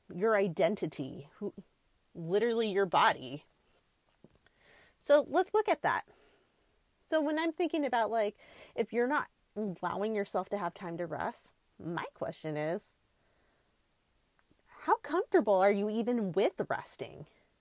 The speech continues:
Like, is it something that you like to dream about? Like, ooh, I would love to be able to go to the beach and, like,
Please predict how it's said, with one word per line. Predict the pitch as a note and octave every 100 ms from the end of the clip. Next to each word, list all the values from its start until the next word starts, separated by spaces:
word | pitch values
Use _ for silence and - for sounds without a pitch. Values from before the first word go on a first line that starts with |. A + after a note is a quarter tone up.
| _ _ _ _ _ -
Like, | A3+ -
is | B3
it | C#4 C4
something | C4 B3+ F4
that | C#4+ -
you | A#3+
like | A3 G#3+
to | -
dream | F#3 - E3 E3
about? | G3+ B3 A#3+ A#3+
Like, | F#3 F3 _ _ _ _ -
ooh, | F#4+ C#4+ D#3+ D3 E3+ _ -
I | D#4
would | G4
love | A#3+ G#3 G3+ B3 A#3 F#3+
to | -
be | G3+ F#3+
able | F#3+
to | F#3
go | F#3
to | F3+
the | F3+ D#3+
beach | D#3+ D4 -
and, | E3
like, | C3+ -